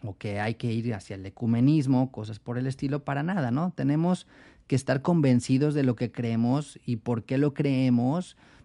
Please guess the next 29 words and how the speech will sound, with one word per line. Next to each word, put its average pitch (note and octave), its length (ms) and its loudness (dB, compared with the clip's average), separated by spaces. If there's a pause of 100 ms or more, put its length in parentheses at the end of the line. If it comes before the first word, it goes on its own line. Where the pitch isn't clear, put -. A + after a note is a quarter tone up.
(100)
y, G2 220 -10
bueno, C#3+ 340 -2
en A2+ 120 -2
su C3+ 120 2
momento C3 680 4
defenderlo B2 720 0
también, G2+ 440 -8
¿sí? D3 140 -8
Pero G3 400 0 (380)
sí G#3+ 340 -4
quiero D3+ 260 0
decirles B2 440 -2
algo, A2+ 200 -4
es D3 80 -2
lamentable C3+ 720 0
de A#2 120 -4
pronto C3 520 -2
encontrar B2 920 -2
y, G#2+ 640 -8 (240)
y, C#3+ 400 -18
y A#2+ 160 -4
ver, C#3 300 0
¿no?, C3 240 -2
en G#2+ 260 -4
las G#2 220 -10
redes B2 640 -4
sociales C3+ 840 -4 (460)
a A#2 220 0
veces, C3+ 580 -2